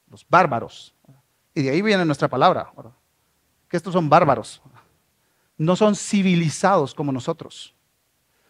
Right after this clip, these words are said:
Aquí en América Latina, Bartolomé de las Casas y Francisco de Victoria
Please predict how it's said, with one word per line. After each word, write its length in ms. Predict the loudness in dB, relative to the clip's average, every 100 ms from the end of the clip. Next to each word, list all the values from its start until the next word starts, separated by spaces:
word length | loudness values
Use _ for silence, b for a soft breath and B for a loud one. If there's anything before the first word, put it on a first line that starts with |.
| _ _ _ _ _ _ _ _ _ _ _ _ _ _
Aquí 180 | -2 0
en 60 |
América 280 | 2 4 6
Latina, 520 | 6 6 4 4 2 -8 _ _ _ _ _ _ _ _ -2
Bartolomé 520 | 2 2 2 2 2
de 80 | 4
las 160 | 2
Casas 580 | 4 4 4 2 -2 -20 _ _ _ -20 -20 _ _ _ _ _ _ _ _ _ _ _ _
y 120 | -4 0
Francisco 480 | 0 0 2 6
de 80 | 6
Victoria 720 | 6 4 6 8 8 6 2